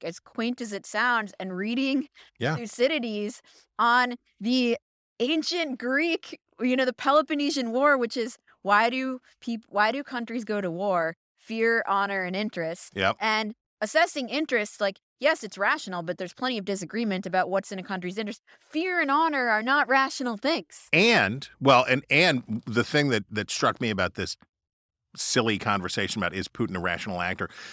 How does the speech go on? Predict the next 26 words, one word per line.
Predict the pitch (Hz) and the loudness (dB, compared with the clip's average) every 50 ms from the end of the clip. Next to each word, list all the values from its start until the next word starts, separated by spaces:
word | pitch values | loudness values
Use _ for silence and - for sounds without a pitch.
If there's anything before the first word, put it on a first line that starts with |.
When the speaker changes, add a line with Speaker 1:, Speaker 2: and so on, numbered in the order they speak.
| - - _ _ | -18 -20 _ _
Speaker 2:
it | 123 123 - 139 | 0 0 0 0
reminded | 117 113 117 117 120 117 117 117 107 | 2 2 4 6 6 6 6 4 2
me | 107 | 2
very | 98 101 104 104 | 2 2 2 2
much | 101 101 95 - - | 2 0 0 -2 -4
of | 101 87 | -4 -4
the | 95 | -6
discussion | 85 - - 104 90 - - | -6 -4 -4 -4 -4 -2 0
about | 104 90 - | 0 0 0
the | - 95 | 0 0
mullahs | 92 92 90 90 92 92 85 90 | 2 2 2 2 0 -2 -2 -2
in | 92 87 | -2 -2
Iran | 85 82 87 87 85 87 90 87 | 0 0 0 2 2 2 0 0
and | 80 80 - | -2 -2 2
are | 95 104 110 | 4 4 4
they, | 98 104 107 104 113 117 | 6 4 4 2 2 2
are | - 104 101 90 | 2 2 2 4
they | 87 104 107 110 | 4 4 6 6
rational | 113 110 113 110 110 - - 123 113 107 | 6 6 6 6 6 4 2 4 4 4
actors? | 104 104 101 - 139 120 - - - _ _ _ _ _ _ _ _ _ _ _ _ _ _ _ _ | 4 4 2 0 -2 -2 -2 -4 -10 _ _ _ _ _ _ _ _ _ _ _ _ _ _ _ _
The | 113 107 113 131 131 123 123 123 - _ - | -10 0 2 4 4 4 4 2 0 _ -8
parochial | - - 120 123 139 156 156 - - 156 139 131 123 120 120 123 - _ _ _ _ _ _ _ _ _ _ _ _ _ _ _ _ _ _ _ _ _ _ _ _ _ _ 110 | -4 0 4 6 6 6 4 4 2 4 4 6 4 4 2 0 -4 _ _ _ _ _ _ _ _ _ _ _ _ _ _ _ _ _ _ _ _ _ _ _ _ _ _ -2
mindset | 107 107 104 104 110 107 - - 113 92 90 87 - - | 2 4 4 4 4 2 0 0 0 0 0 -2 0 0
of | 107 101 98 92 87 98 - | 2 2 2 0 -2 -4 -4
Americans | 104 101 120 143 151 135 113 - 113 95 98 117 - - - | 0 2 4 6 6 4 4 2 -2 -2 -2 -4 -6 -6 -2
is, | 123 107 101 95 90 - - | 0 2 2 2 0 -4 -10